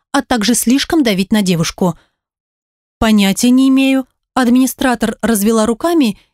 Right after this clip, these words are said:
и сделала такие невинные глаза, что если бы я не знал – насколько могут быть коварны женщины,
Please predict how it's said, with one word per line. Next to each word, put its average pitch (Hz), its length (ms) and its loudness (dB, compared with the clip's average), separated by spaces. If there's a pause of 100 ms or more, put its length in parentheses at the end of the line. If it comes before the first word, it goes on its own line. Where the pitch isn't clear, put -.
(200)
и 277 140 2
сделала 262 440 0
такие 277 440 -2
невинные 214 480 2
глаза, 233 460 -2 (240)
что - 260 -4
если 196 360 0
бы 185 120 2
я 190 200 2
не 185 120 2
знал – 208 460 0 (320)
насколько 240 480 -2
могут 190 360 -2
быть 185 280 -2
коварны 180 480 0
женщины, 196 580 0